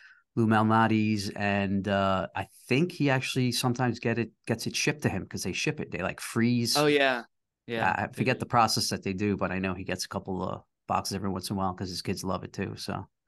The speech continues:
Speaker 1: It's
Speaker 2: Yeah, and
Speaker 1: pretty
Speaker 2: it's
Speaker 1: good.
Speaker 2: surprisingly good frozen. I've had it like that too. And my
Speaker 1: Mm-hmm.
Speaker 2: parents, uh, they live in Texas now, but they're from here, and they've,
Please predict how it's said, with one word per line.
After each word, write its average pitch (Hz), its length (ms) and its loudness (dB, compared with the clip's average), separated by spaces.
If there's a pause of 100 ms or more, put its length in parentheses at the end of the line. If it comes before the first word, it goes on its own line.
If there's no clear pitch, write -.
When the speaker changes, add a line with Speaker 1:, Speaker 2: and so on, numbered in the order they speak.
(640)
Speaker 1:
It's 202 140 8
Speaker 2:
Yeah, 240 80 6
and 170 120 8
Speaker 1:
pretty - 0 -
Speaker 2:
it's 165 160 8
Speaker 1:
good. - 20 2
Speaker 2:
surprisingly 208 920 2
good 135 600 6 (120)
frozen. 135 480 2
I've 120 140 -2
had 156 200 4
it 123 220 0
like 135 220 2
that 120 200 2
too. 127 540 0
And 139 120 2
my 139 140 6
Speaker 1:
Mm-hmm. 113 100 2
Speaker 2:
parents, 143 480 2 (140)
uh, 117 360 4 (440)
they 143 120 6
live 143 160 6
in 123 100 2
Texas 135 460 -2
now, 107 480 0
but 120 120 -4
they're 120 120 2
from 120 300 2
here, 131 460 0
and 117 300 0
they've, 120 280 4